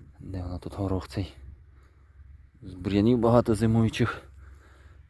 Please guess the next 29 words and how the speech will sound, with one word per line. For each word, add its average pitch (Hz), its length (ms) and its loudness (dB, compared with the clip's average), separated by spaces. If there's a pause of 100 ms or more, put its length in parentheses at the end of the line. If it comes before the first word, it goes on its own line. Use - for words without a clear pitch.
(120)
Не - 80 -12
знаю, 98 240 -6
що - 160 -8
будемо 101 220 0
цьому, 110 260 0 (400)
наступний 110 540 4
рік 143 180 2
робити 101 240 8
з 98 40 2
ними, 104 180 6
но - 160 -2 (800)
гербіцидами 98 500 0
приберемо, 92 500 4
я 85 60 -2
думаю. 85 320 -4 (1500)
Так. 117 380 4 (1900)
С - 280 -8
З 90 240 -6
шечка. 98 460 -2 (1400)
Наша 101 280 -8
С 107 200 -6
З 87 220 -6
шечка. - 420 -8 (1500)
Ну, 175 160 0
тут 117 180 -8
три 117 140 6
сантиметри, 110 600 2
два 110 220 8
сантиметри. 98 600 -2